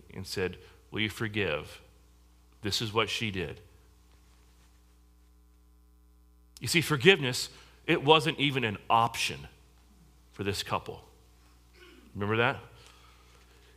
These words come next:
They were telling lies. They had deceived. They had done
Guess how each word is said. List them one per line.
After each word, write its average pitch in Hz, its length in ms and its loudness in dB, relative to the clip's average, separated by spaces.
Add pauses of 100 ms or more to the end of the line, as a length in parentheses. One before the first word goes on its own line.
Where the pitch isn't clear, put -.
(1300)
They 156 100 6
were 151 100 4
telling 127 500 2
lies. 185 720 4 (300)
They 110 120 4
had 98 140 2
deceived. 165 880 -2
They 135 120 6
had 127 260 -2
done 127 380 4